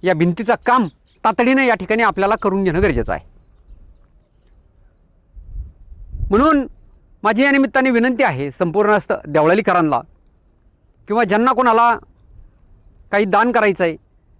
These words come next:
काही मदत करायची इच्छा आहे, काही काम या ठिकाणी श्रमदान करायची इच्छा आहे, त्यांनी एक तातडीनं एक चार आठ दिवसामध्ये आम्हाला या ठिकाणी संपर्क करावा, जेणेकरून आपल्याला श्रमदान आणि लोकवर्गणीमधून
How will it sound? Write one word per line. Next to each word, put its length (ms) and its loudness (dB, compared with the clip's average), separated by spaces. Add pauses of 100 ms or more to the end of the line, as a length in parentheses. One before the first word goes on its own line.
(180)
काही 120 0
मदत 220 0 (120)
करायची 240 0
इच्छा 240 -4
आहे, 200 -4
काही 300 -6
काम 540 2
या 100 2
ठिकाणी 340 -2
श्रमदान 400 -2
करायची 280 -2
इच्छा 220 -4
आहे, 180 -6
त्यांनी 440 -4 (500)
एक 180 -8
तातडीनं 540 0 (200)
एक 100 -10 (120)
चार 160 2
आठ 180 0
दिवसामध्ये 460 0
आम्हाला 420 0 (540)
या 80 2
ठिकाणी 240 -4
संपर्क 360 -4
करावा, 280 0 (760)
जेणेकरून 400 0
आपल्याला 360 0
श्रमदान 500 0
आणि 180 2
लोकवर्गणीमधून 720 0